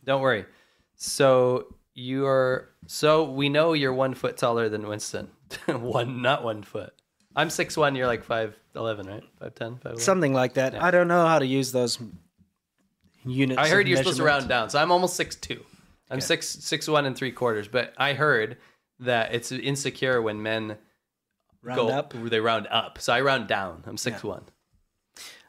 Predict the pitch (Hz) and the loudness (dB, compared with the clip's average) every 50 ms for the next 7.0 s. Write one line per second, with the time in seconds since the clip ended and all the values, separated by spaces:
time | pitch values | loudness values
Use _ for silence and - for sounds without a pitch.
0 | - - 208 202 185 175 170 - - 143 160 175 165 139 - - - 135 139 139 | -2 -2 2 2 2 2 0 -2 -4 0 2 2 2 0 -2 -8 -12 -10 -8 -6
1 | 135 131 131 127 117 - _ _ _ _ _ _ _ 120 127 135 139 127 117 117 | -6 -6 -6 -8 -10 -12 _ _ _ _ _ _ _ -6 -2 0 0 0 -2 -4
2 | 110 110 - - 127 127 _ _ _ _ _ _ _ _ _ _ _ _ _ _ | -8 -10 -12 -14 -20 -20 _ _ _ _ _ _ _ _ _ _ _ _ _ _
3 | _ - 139 131 127 120 107 110 107 98 - - 127 123 120 113 107 107 104 110 | _ -10 -8 -6 -6 -6 -8 -8 -10 -8 -8 -8 -8 -8 -8 -10 -10 -12 -14 -14
4 | 117 120 123 123 127 131 135 139 139 - _ _ _ - - - 160 185 208 233 | -12 -12 -14 -14 -16 -16 -18 -18 -20 -20 _ _ _ -18 -14 -14 -14 -12 -12 -12
5 | 277 330 339 349 349 339 330 320 - - - - - - - - - 226 - - | -12 -10 -10 -10 -10 -10 -12 -12 -14 -14 -14 -10 -6 -4 -4 -2 0 0 0 2
6 | - 180 196 190 165 180 202 202 - 170 165 190 190 - - 160 117 92 85 | 2 4 4 4 4 4 2 2 2 2 2 2 2 0 0 -2 -2 -2 -4